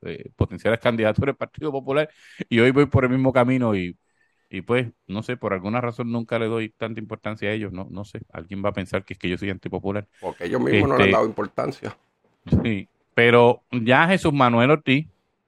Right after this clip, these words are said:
Speaker 1: anunció que va a aspirar a la presidencia del P P D y todos saben que quiere aspirar a la gobernación.
Speaker 2: Ah, bueno,
Speaker 1: Eso
Speaker 2: esa
Speaker 1: se
Speaker 2: parte
Speaker 1: une,
Speaker 2: de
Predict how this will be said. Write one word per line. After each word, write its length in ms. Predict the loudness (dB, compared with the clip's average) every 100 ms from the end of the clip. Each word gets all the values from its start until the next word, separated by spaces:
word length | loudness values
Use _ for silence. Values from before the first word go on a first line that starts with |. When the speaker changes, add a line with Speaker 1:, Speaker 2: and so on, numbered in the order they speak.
| -12
Speaker 1:
anunció 560 | -10 -8 -10 -4 -2
que 100 | 0
va 80 | 0
a 40 |
aspirar 300 | 0 0 2
a 40 | 2
la 80 | 2
presidencia 400 | -2 -4 -4 -6
del 60 |
P 100 | -6
P 160 | -4 0
D 200 | 0 -4 _ _
y 140 | -10 -4
todos 280 | 0 0
saben 300 | 4 4 4
que 120 | 0 -4
quiere 160 | -2
aspirar 280 | -2 0 0
a 40 |
la 80 | 2
gobernación. 540 | 0 0 0 4 4 2 _ -4
Speaker 2:
Ah, 200 | -2 -2
bueno, 280 | -4 -2 -2
Speaker 1:
Eso 160 | -4
Speaker 2:
esa 20 |
Speaker 1:
se 100 | 0 2
Speaker 2:
parte 100 | 2
Speaker 1:
une, 180 | 2 0
Speaker 2:
de 200 | -2